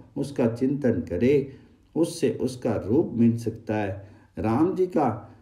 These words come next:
रूप धारण करने के लिए जब ये राम जी का चिंतन करता है और नकली राम बनता है,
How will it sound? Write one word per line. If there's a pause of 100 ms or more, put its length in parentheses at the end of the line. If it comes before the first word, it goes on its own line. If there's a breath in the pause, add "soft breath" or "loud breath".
(200)
रूप
धारण
करने
के
लिए (180 loud breath)
जब
ये
राम
जी
का
चिंतन
करता
है (220 loud breath)
और
नकली
राम
बनता
है,